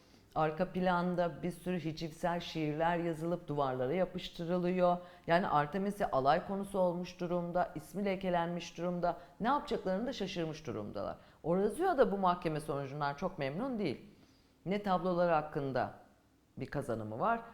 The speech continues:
ne de kızı hakkında bir kazanımı var. Ve Orazio Gentiles'i kızını karşısına alıp konuşuyor. Diyor ki,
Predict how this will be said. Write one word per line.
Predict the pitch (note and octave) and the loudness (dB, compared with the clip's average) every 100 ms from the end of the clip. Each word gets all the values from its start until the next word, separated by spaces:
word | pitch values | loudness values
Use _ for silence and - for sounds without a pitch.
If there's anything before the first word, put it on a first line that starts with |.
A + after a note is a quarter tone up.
| - | -4
ne | F3 F3+ | -2 -2
de | A#3 | -4
kızı | F3+ E3+ | -4 0
hakkında | F#3 C3+ - A#2 G#2+ - - - | -2 -2 -8 -8 -6 -10 -12 -12
bir | |
kazanımı | A2 A#2 G#2+ G#2 - - | -8 -8 -6 -8 -10 -14
var. | - - _ - - A3 | -16 -18 _ -20 -12 -2
Ve | C4 | 0
Orazio | G#3 B3 G#3 G#3+ | 2 2 0 -2
Gentiles'i | F#3 A3+ G#3+ E3 B2 A#2 - G#3 | -2 -2 -4 -4 -4 -6 -10 -6
kızını | G3+ E3 D3+ | -4 -4 -4
karşısına | F#3 E3+ - - C#3+ | 0 0 0 -8 -6
alıp | - F3+ - | -4 -6 -6
konuşuyor. | E3 C3+ - - - | -8 -8 -8 -12 -10
Diyor | F3+ G#3+ G#3 | -6 -6 -6
ki, | E3+ | -8